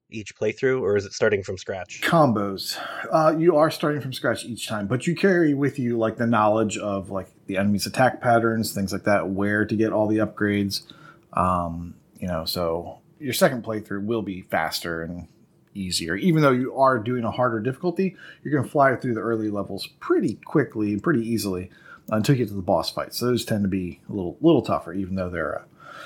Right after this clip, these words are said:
Speaker 2: you know, stuff you've seen before.
Speaker 1: Gotcha. Okay, I wasn't. I, um, it just sort of conceptually reminded me of Devil May Cry, where you're supposed to start on
Speaker 2: Hmm.
Speaker 1: human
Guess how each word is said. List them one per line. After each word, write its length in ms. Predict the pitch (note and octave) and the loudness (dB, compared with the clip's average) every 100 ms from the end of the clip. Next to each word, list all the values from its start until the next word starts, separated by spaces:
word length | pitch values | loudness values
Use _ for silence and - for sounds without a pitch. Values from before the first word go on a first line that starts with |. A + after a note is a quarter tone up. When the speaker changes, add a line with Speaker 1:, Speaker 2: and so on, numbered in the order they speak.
| - - | -18 -12
Speaker 2:
you 60 | G2+ | -10
know, 40 | - | -4
stuff 260 | - F#2 | -2 -2
you've 100 | G2 | -2
seen 200 | - F2+ | -4 -2
before. 380 | D2+ - F#2 F#2 _ _ | -6 -8 -14 -14 _ _
Speaker 1:
Gotcha. 420 | _ _ _ - F3 G#2+ | _ _ _ -4 0 0
Okay, 60 | G2+ | 0
I 100 | A#2 | 4
wasn't. 220 | B2+ C3 A#2 | 4 4 0
I, 100 | A#2+ - B2 | 0 0 2
um, 220 | A2 G#2+ | 2 2
it 100 | A2+ | 2
just 180 | B2+ - | 0 2
sort 160 | C#3 | 4
of 160 | A#2+ G#2 - | 4 0 -10
conceptually 520 | A#2 G#2+ A2 - A2 | -8 -2 -2 2 4
reminded 320 | G#2 G#2 G2+ | 4 4 0
me 80 | G2+ | 0
of 140 | G2 G2 | 0 0
Devil 220 | G2 G#2 | -2 0
May 140 | F#2 | -2
Cry, 320 | - F#2 F#2+ - - _ _ _ _ | 0 0 0 -4 -16 _ _ _ _
where 380 | G2 F#2+ F#2 F#2+ | -2 0 2 0
you're 140 | F#2+ G2 | -2 -4
supposed 320 | - A2 - | 0 0 0
to 60 | |
start 260 | G2 G#2+ G#2 | -2 0 2
on 120 | G2 | 0
Speaker 2:
Hmm. 40 | G2 | 0
Speaker 1:
human 440 | A#2 A2 G#2 | 0 2 2